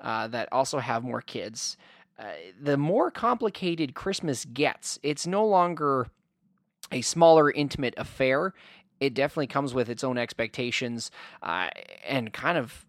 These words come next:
almost rules that you gotta kind of abide by in order for the family to write it off as a successful Christmas.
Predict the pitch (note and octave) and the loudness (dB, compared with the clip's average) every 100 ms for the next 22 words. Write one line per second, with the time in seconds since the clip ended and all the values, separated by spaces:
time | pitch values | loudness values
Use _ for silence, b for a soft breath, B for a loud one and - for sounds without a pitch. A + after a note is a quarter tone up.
0 | _ - D3 C#3+ A2+ A2+ A#2 C#3+ F3 - | _ -10 -6 -4 -6 -8 0 2 4 2
1 | F#2+ - - B2+ A#2 A2+ C3 B2 D3 C#3+ | -2 -10 -6 0 2 2 -2 2 4 4
2 | - D3 B2 A2+ A#2 A2 D#3 B2+ A#2 A2+ | 2 0 2 0 0 0 0 2 2 2
3 | B2 B2 A#2 - B2 A2 - A#2 B2+ A#2+ | 0 0 0 -2 -4 -4 -4 -4 -2 -4
4 | - A2+ A2+ A#2 A#2 A2 G#2+ A#2 G#2+ A2 | -4 -2 -2 -2 0 0 0 -2 -6 -8
5 | - A2 A2+ - - - D3 B2 A2 F#2 | -10 -6 -4 -4 -6 0 2 2 -2 -8